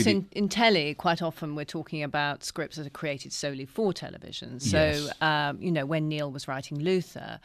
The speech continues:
Speaker 2: uh, Idris was actually cast quite early on, actually. I mean, Luther had been in Neil's head for some time.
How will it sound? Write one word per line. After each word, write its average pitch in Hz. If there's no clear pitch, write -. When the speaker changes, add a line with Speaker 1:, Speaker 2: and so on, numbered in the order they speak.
Speaker 2:
uh, 151
Idris 180
was 151
actually -
cast 143
quite 147
early 143
on, 175
actually. -
I -
mean, 156
Luther 165
had 135
been 151
in 139
Neil's 143
head 143
for -
some 131
time. 143